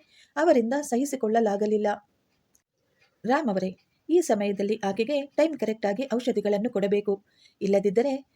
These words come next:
ತುಂಬಾ ಅಪಾಯ ಜಾಸ್ತಿ. ಒಮ್ಮೆ ಕೂಡ ಔಷಧಿಗಳನ್ನು ತಪ್ಪಿಸಬಾರದು.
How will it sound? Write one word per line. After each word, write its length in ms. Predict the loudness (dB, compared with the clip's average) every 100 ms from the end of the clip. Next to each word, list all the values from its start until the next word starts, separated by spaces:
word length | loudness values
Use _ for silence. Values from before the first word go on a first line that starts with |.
| _
ತುಂಬಾ 360 | -6 0 0 0
ಅಪಾಯ 320 | -2 -2 -2
ಜಾಸ್ತಿ. 420 | 0 -2 -2 -6 -6 _ _ -2
ಒಮ್ಮೆ 220 | 0 2
ಕೂಡ 160 | 0 0 0 -2
ಔಷಧಿಗಳನ್ನು 600 | 0 0 0 0 0 -2
ತಪ್ಪಿಸಬಾರದು. 720 | -4 -2 0 0 0 -4